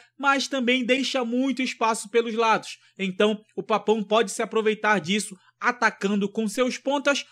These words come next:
ou até mesmo com seus laterais. Por dentro também apresentou uma zaga um pouco pesada, então a movimentação ofensiva dos atacantes do Paysandu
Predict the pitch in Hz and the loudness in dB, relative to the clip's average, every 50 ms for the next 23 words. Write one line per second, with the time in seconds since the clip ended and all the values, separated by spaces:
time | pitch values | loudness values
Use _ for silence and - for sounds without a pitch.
0 | _ _ - - 311 - 294 - 214 226 233 208 226 233 - 233 233 196 - 226 | _ _ -2 -2 0 2 2 2 4 4 2 2 0 -4 -4 -4 -4 -2 0 0
1 | 233 226 240 240 254 254 254 240 214 143 120 - - _ _ _ _ _ - 247 | 0 2 0 0 0 2 4 4 4 2 2 -4 -10 _ _ _ _ _ 2 4
2 | 226 214 180 269 320 320 247 269 220 180 220 208 208 277 277 214 - _ _ - | 4 4 4 2 0 0 0 -2 -2 -2 0 2 4 4 4 2 0 _ _ -6
3 | - 277 277 302 294 254 277 262 254 285 277 277 277 262 233 262 269 254 247 262 | -4 -4 -2 -2 -2 -2 -2 -2 -2 -2 -2 -2 -2 0 2 2 2 2 0 -8
4 | 254 - 285 320 339 349 330 339 302 - 330 311 285 254 220 247 240 226 202 156 | -4 2 4 4 6 4 2 0 0 2 4 4 4 4 4 6 6 6 6 4
5 | 170 170 165 - 214 208 196 190 220 269 269 269 269 262 254 233 208 - - 208 | 0 -4 -2 0 0 0 2 2 0 -2 -2 -2 -4 -4 -2 -2 -4 -4 -2 -2
6 | 202 190 - - 180 147 - - - - 294 320 302 277 208 202 196 220 214 - | -4 -4 -2 -4 -6 -6 -6 -6 0 2 2 2 2 0 -2 -2 -2 -4 -2 -2
7 | 180 - 185 165 - - 151 151 - 185 196 196 - 254 247 226 269 285 247 | -4 -4 -4 -6 -6 -6 -8 -6 -4 -4 -4 -2 -2 -4 0 2 2 2 0